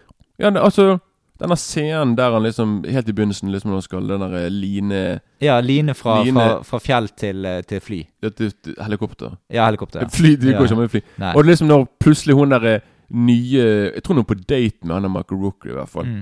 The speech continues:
Speaker 1: Og hun plutselig bare, selvfølgelig, det blir, det der utstyret hun har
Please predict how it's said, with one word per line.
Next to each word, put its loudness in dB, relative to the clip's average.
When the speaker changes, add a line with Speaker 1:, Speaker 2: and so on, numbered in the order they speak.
Speaker 1:
Og 0
hun 4
plutselig -2
bare, -2
selvfølgelig, -4
det -2
blir, -2
det -8
der -2
utstyret -4
hun 0
har -2